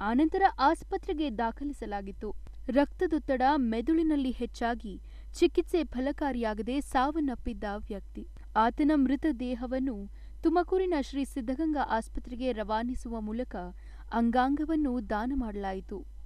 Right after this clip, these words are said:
ಇನ್ನು ತಮ್ಮ ಆಕಸ್ಮಿಕ ಸಾವಿನ ಕುರಿತು ಅಣ್ಣ ನೋವಿನ ಮಾತುಗಳಿವು. "ನನ್ನ ತಮ್ಮ ಮಹೇಶ್, ನಮ್ಮದು ಪತ್ರೆ ಮತ್ತಿಘಟ್ಟ,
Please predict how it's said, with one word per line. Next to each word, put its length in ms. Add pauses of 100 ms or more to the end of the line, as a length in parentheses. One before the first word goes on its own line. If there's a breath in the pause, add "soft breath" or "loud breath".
(1120)
ಇನ್ನು 240
ತಮ್ಮ 220 (140)
ಆಕಸ್ಮಿಕ 640
ಸಾವಿನ 420
ಕುರಿತು 400
ಅಣ್ಣ 380 (120)
ನೋವಿನ 520
ಮಾತುಗಳಿವು. 760 (680 soft breath)
"ನನ್ನ 300
ತಮ್ಮ 260 (120)
ಮಹೇಶ್, 600 (320 soft breath)
ನಮ್ಮದು 440
ಪತ್ರೆ 440
ಮತ್ತಿಘಟ್ಟ, 640